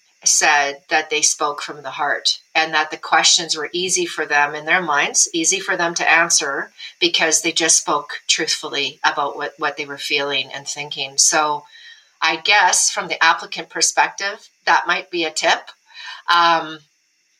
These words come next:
you know, and, uh, certainly from the committee's perspective, we just want to see applicants, um, and, and we,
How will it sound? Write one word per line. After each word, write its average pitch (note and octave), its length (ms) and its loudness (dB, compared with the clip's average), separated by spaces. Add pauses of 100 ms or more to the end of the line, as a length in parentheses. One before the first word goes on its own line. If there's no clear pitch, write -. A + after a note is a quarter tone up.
(240)
you F#3 100 -2
know, D#3+ 340 2
and, E3+ 300 2
uh, D#3+ 440 4
certainly G3 520 0
from E3+ 220 -8
the F#3+ 80 -4
committee's E3+ 460 -2
perspective, E3+ 960 -2 (380)
we B3 160 0
just A#3+ 280 4
want F3+ 240 2
to E3+ 40 -6
see D#3 540 -2
applicants, E3 880 -2 (140)
um, D3+ 540 4 (100)
and, D#3 320 -2
and D#3 200 -4
we, D3 300 -6